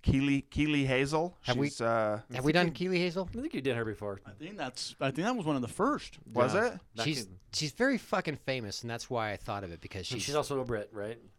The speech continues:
Speaker 3: So that fills
Speaker 1: Yeah.
Speaker 3: the quota.
Speaker 4: Keely Hazel.
Speaker 2: Yeah,
Speaker 3: That
Speaker 2: you're gonna
Speaker 3: fills
Speaker 2: run
Speaker 3: the
Speaker 2: out of
Speaker 3: Brit
Speaker 2: British
Speaker 3: quota.
Speaker 2: chicks. The island's not that big.
Speaker 1: Huh.
Speaker 4: Is it Kylie Hazel?
Speaker 1: Keely.
Speaker 2: No, Keely.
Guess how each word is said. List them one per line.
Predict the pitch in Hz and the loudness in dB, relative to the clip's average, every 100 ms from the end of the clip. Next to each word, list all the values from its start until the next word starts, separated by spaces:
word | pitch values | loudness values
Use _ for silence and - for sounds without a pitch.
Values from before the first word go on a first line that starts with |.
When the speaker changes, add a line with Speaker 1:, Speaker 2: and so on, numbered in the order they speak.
| _ | _
Speaker 3:
So | 117 | -10
that | 110 - | -10 -8
fills | 117 | -4
Speaker 1:
Yeah. | 135 131 | 0 0
Speaker 3:
the | 110 | 0
quota. | 104 | -2
Speaker 4:
Keely | 135 143 139 131 127 113 | -2 -2 -2 -4 -6 -8
Hazel. | 123 110 104 101 | -10 -8 -10 -10
Speaker 2:
Yeah, | 120 | -6
Speaker 3:
That | 120 | -4
Speaker 2:
you're | |
gonna | 185 190 | 0 0
Speaker 3:
fills | |
Speaker 2:
run | 156 | 2
Speaker 3:
the | 143 | 2
Speaker 2:
out | |
of | 117 | 2
Speaker 3:
Brit | 120 | 0
Speaker 2:
British | 107 | 0
Speaker 3:
quota. | 101 95 | 0 -4
Speaker 2:
chicks. | 87 | -2
The | 117 | -2
island's | 123 104 | 0 -4
not | 104 90 | -8 -8
that | 85 | -10
big. | 92 76 - - _ - _ _ _ _ _ _ _ _ | -10 -12 -14 -20 _ -20 _ _ _ _ _ _ _ _
Speaker 1:
Huh. | 139 156 127 - _ _ _ _ _ - | 2 4 2 -4 _ _ _ _ _ -16
Speaker 4:
Is | 123 | -10
it | |
Kylie | 131 131 139 196 | -6 -2 0 0
Hazel? | 180 214 277 311 - - - | 0 0 -2 -6 -14 -20 -6
Speaker 1:
Keely. | 127 117 107 | -2 0 -2
Speaker 2:
No, | 104 113 | -4 -4
Keely. | - 101 101 | -4 -4 -4